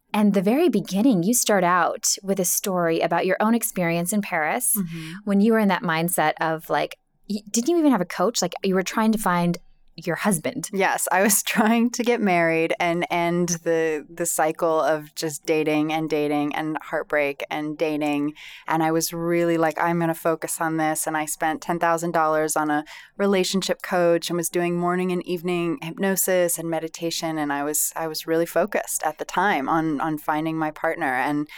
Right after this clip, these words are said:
Speaker 2: and that's what, uh, drove me to write the book, The New Rules of Sex.
Speaker 1: Because it didn't go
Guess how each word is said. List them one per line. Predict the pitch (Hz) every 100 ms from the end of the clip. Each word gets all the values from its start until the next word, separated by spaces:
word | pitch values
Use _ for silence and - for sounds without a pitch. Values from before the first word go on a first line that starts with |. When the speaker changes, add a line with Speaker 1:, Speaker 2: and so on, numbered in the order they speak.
| -
Speaker 2:
and | - 165
that's | 160 -
what, | 151 - - - -
uh, | 151 135 123 156 _
drove | - 160
me | 156 156
to |
write | 151 147 -
the | -
book, | 254 269
The | 165
New | 160 160
Rules | 165 -
of | -
Sex. | 226
Speaker 1:
Because | 254 220
it | 208
didn't | 214 202 190
go | 190 175 170 165